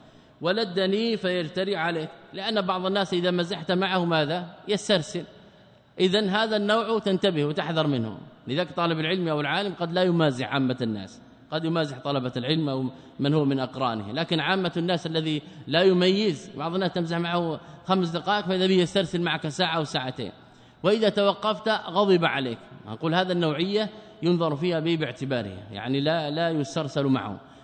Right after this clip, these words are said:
فحينئذ ننظر باعتبارين، هذا الذي نريده. الاعتبار الأول باعتبار القول والفعل لذاته، الاعتبار الثاني باعتبار الشخص،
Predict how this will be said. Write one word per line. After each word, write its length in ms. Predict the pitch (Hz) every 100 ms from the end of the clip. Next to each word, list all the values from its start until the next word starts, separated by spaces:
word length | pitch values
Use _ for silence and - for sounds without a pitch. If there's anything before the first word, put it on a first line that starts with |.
| -
فحينئذ 600 | 139 165 196 233 226 202
ننظر 400 | 190 208 202 208
باعتبارين، 680 | 185 160 165 165 147 117 107 - -
هذا 180 | 127 151
الذي 240 | 165 156
نريده. 380 | 151 143 127 107 98 - - - - -
الاعتبار 600 | 170 170 156 180 220 226
الأول 440 | 214 202 214 214
باعتبار 520 | 190 165 170 170 196
القول 480 | 202 180 - 202 190
والفعل 380 | 180 160 196 196
لذاته، 800 | 185 165 156 147 123 110 107 92 - - - -
الاعتبار 540 | 139 156 156 170 208 202
الثاني 400 | - 196 214 202
باعتبار 500 | 175 127 160 196 202
الشخص، 560 | 165 - 180 - -